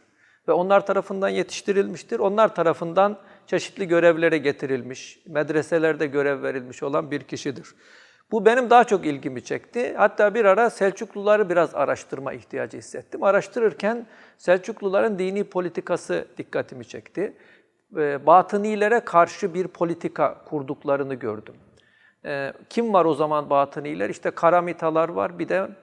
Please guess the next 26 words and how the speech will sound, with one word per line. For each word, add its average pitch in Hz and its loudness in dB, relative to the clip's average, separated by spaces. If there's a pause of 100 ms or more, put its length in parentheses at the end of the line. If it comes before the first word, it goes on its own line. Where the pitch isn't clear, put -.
(180)
e, 135 -6
Fatımiler 156 4
var. 113 -6
Özellikle 151 -4
Fatımiler 147 -6
çok - -10
etkili 139 -10
bir 123 -10
devlet, 117 -6 (380)
bir 135 -6
dönem. 165 -2 (260)
Hatta 170 0
o 156 0
kadar 156 -2
etkili 143 -6
olmuşlar 156 -4
ki, 202 -6 (380)
e, 143 -6 (120)
kurdukları 156 -4
donanmayla 160 -2
Akdeniz'i, 143 -4 (440)
e, 135 -6 (600)
bir, 175 -6
e, 143 -6
Fatımi 160 0
denizi 143 -2